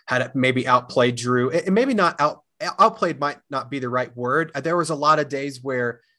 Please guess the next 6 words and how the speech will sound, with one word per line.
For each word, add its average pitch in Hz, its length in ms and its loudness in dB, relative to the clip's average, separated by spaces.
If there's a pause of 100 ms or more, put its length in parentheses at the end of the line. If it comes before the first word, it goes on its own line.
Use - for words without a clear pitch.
(120)
neither 151 360 -2
quarterback 156 560 0
really, 143 580 -6 (280)
um, 113 520 -4 (360)
you 127 140 -6
know, 117 260 -4